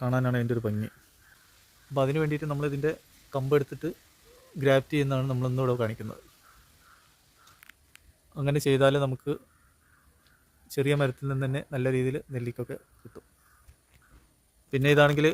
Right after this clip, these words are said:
മുറ്റത്തൊക്കെ ഇതിൻ്റെ ചെറിയ ചെറിയ ഇല വീണ് അടിച്ചു വാരാനൊക്കെ ഭയങ്കര ശല്യമാണ്. അപ്പോൾ അതിനെ ഇതിനെ വെട്ടാൻ തീരുമാനിച്ചപ്പോൾ ഇതിൻ്റെ കമ്പ് എടുത്തിട്ട് നമ്മൾ ഗ്രാഫ്റ്റ് ചെയ്യുന്നതാണ് നമ്മളവിടെ കാണിക്കുന്നത്.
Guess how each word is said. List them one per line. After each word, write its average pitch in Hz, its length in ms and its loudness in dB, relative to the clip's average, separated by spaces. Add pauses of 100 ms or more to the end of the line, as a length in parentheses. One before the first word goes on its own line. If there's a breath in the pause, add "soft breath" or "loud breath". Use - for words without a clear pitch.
(100)
മുറ്റത്തൊക്കെ 147 460 2 (720)
ഇതിൻ്റെ 139 260 -2
ചെറിയ 135 200 4
ചെറിയ 135 240 6
ഇല 131 120 4
വീണ് 131 180 -2 (1500)
അടിച്ചു 127 240 -4
വാരാനൊക്കെ 131 420 4 (320)
ഭയങ്കര 127 340 -2
ശല്യമാണ്. 117 360 -6 (1080)
അപ്പോൾ 135 200 -6
അതിനെ 131 220 0
ഇതിനെ 139 200 -2
വെട്ടാൻ 143 300 -2
തീരുമാനിച്ചപ്പോൾ 127 580 -4 (640)
ഇതിൻ്റെ 131 280 -4
കമ്പ് 117 220 -2
എടുത്തിട്ട് 127 320 -6
നമ്മൾ 117 140 -8 (1120)
ഗ്രാഫ്റ്റ് 120 320 2
ചെയ്യുന്നതാണ് 123 320 0
നമ്മളവിടെ 113 320 -4
കാണിക്കുന്നത്. 110 400 -12